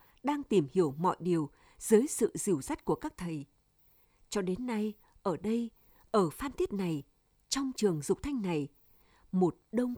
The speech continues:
kinh nghĩa thục của miền Trung, Côn đã bắt đầu được làm việc, do đó bắt đầu truyền bá được những gì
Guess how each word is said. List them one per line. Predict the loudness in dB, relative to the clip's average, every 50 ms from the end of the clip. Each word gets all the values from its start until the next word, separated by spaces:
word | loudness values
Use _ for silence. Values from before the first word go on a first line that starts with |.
| -4
kinh | -2 0 0 0 0
nghĩa | 0 -2 -2 0
thục | 0 -2 -2 -2 _ _ _
của | 2 2 2
miền | 4 2 0 0 0
Trung, | -2 -6 -6 -4 -4 -4 -6 -10 _ _ _ _ _ _ _ _ _ _ _ _ _ _ _ _ _ _
Côn | 4 4 6 6 4 2
đã | 0 0
bắt | -2 -4 -2 0
đầu | 2 4 4 2 2
được | 2 0 0 0 -2
làm | -4 -4 -4
việc, | 0 2 2 0 0 -6 _ _ _ _ _ _ _ _ _ -6
do | -2 -2 0
đó | 0 0 -2 -4 -4 -6 -8 -10 -12 _ _ _ _ _ _ _
bắt | 0 0 2 2
đầu | 4 6 6 6 6
truyền | 4 4 4 4 4 4
bá | -2 -6 -6 2 2
được | 2 2 2 -2
những | -2 0 0 0
gì | 0 2 2 4 4 4 2